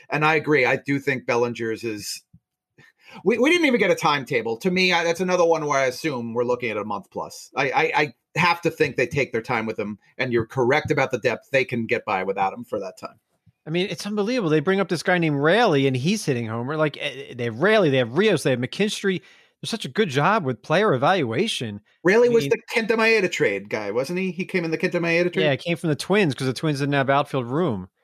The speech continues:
Speaker 2: and which is why they cut, um, who was it? Or they didn't protect Baddoo, right?
Speaker 1: Mm-hmm.
Speaker 2: Is it Baddoo who the Twins had and the Tigers took him as a
Speaker 1: And
Speaker 2: Rule
Speaker 1: they,
Speaker 2: five?
Speaker 1: and they let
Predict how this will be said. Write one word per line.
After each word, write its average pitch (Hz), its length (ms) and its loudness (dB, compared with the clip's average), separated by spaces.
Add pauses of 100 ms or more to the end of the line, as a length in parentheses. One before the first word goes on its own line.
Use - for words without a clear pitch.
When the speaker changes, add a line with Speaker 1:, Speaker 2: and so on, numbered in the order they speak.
(240)
Speaker 2:
and 127 120 -4
which 127 140 0
is 123 100 -2
why 139 180 4
they 135 140 4
cut, 139 500 0
um, 123 680 0 (200)
who 147 80 -2
was 117 100 0
it? 113 60 0
Or 123 160 0
they 127 80 2
didn't 127 220 -2
protect 135 320 -2
Baddoo, 143 360 0 (480)
right? 127 320 0
Speaker 1:
Mm-hmm. 123 160 -8
Speaker 2:
Is 117 80 -8
it 113 100 -8
Baddoo 151 380 0
who 160 100 0
the 131 80 -4
Twins 170 260 -2
had 175 140 4
and 170 100 0
the 135 80 -4
Tigers 147 280 0
took 156 140 -2
him 151 80 -2
as 143 60 0
a 151 40 2
Speaker 1:
And 156 80 2
Speaker 2:
Rule 160 80 0
Speaker 1:
they, 139 100 -2
Speaker 2:
five? 180 200 2 (280)
Speaker 1:
and 165 180 0
they 151 80 2
let 143 300 -2